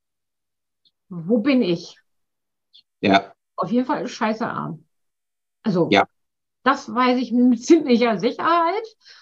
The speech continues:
Speaker 1: Und die Frage, welche Versorgungsformen würden sich für mich überhaupt noch regeln lassen? Und das
Speaker 2: Ja.
Speaker 1: müssen wir uns, glaube ich, alle stellen. Und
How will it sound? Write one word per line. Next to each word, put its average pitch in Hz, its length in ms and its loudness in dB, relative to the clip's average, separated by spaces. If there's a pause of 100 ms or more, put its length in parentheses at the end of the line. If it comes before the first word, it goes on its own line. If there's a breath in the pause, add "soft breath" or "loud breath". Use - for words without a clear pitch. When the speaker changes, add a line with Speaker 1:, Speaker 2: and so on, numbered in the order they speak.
(120 soft breath)
Speaker 1:
Und 254 140 0
die 214 120 -4
Frage, 285 460 0 (200 loud breath)
welche 233 360 -2
Versorgungsformen 226 1200 -4
würden 233 280 2
sich 226 320 -8
für 226 120 -10
mich 214 200 -2
überhaupt 196 580 -8
noch 180 380 -10 (360)
regeln 226 380 2
lassen? 160 500 -8 (1600)
Und 196 140 -4
das 104 60 2
Speaker 2:
Ja. - 160 4
Speaker 1:
müssen - 180 -4
wir - 100 -6
uns, 262 120 -8
glaube 240 200 -6
ich, - 120 -12
alle 180 220 0
stellen. 147 440 -8
Und - 220 -12